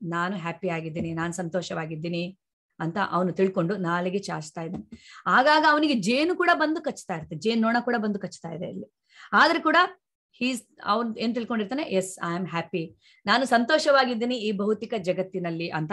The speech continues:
ಅವನು ತಿಳ್ಕೊಂಡಿರ್ತಾನೆ. ಆ ಒಂದೊಂದ್ ಡ್ರಾಪ್ ಜೇನ್ ಸಿಗುತ್ತಲ್ಲ ಅದ್ನ. So ನಮ್ಮ ಭೌತಿಕ ಜೀವನದ ಸಂತೋಷಗಳು ನಾವೇನ್ ತಿಳ್ಕೊಂಡಿರ್ತೀವೋ ಅದು ಈ ಜೇನಿನ ತರ.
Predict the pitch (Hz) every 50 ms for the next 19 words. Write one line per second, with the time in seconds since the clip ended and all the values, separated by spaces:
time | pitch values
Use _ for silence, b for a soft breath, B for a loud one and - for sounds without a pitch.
0 | - - 160 160 165 190 196 - 160 156 156 - 160 156 165 156 - 165 156 156
1 | - _ - - - - 196 202 196 196 214 240 269 277 254 214 226 220 226 226
2 | 208 165 180 208 220 226 208 - 180 170 165 - 190 196 - 170 156 160 165 160
3 | - - _ B B B B B - - 196 190 185 180 170 160 170 180 196 190
4 | 190 240 196 - 240 226 180 151 170 185 190 190 202 196 190 185 202 185 175 175
5 | 190 190 - 180 175 175 - 196 190 185 196 196 180 180 175 170 170 170 165 170
6 | 175 196 185 - 175 170 - 190 175 170 175 160 160 180 180 196 180 160 170 165
7 | 156 151 160 175 170 175 175 175 165 156 - -